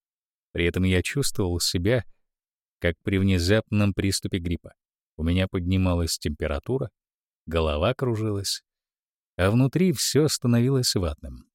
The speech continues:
Мне хотелось ее обнять, но,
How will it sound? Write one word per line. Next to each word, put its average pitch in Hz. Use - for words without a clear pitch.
Мне 92
хотелось 113
ее 104
обнять, 110
но, 120